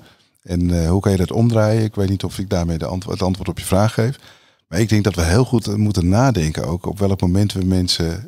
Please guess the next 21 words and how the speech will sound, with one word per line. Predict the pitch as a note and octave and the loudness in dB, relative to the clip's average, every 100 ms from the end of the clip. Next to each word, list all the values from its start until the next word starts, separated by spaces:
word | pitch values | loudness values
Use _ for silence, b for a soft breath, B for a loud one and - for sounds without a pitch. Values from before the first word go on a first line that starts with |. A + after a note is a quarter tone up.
| - E2 | -14 -4
willen | G2 F#2 | -2 0
laten | E2+ D#2+ E2 | 2 0 0
leren. | E2 F#2+ C#2+ | 0 0 0
Want | C2+ D#2+ | -2 -4
ik | F2 | -2
denk | F2+ | -2
dat | F2 | -2
heel | F2 G2 | 0 0
veel | F#2 D#2+ B B B B | 0 -2 B B B B
energie | F#2 F2 E2+ - A2+ | 0 2 2 2 2
weglekt | E2+ F#2+ G2 F#2+ C#3+ - - _ _ _ | 2 0 2 0 0 -4 -12 _ _ _
op | - F2+ | -8 -6
het | E2 | -2
moment | F#2 G2+ G#2 | 0 2 2
dat | F2+ | -2
je | |
het | - | -4
niet | F#2+ | -6
kan | D#2+ D2+ | -6 -6
toepassen. | F#2 - C2 - - | -6 -6 -8 -8 -4
Dus | E2+ | -4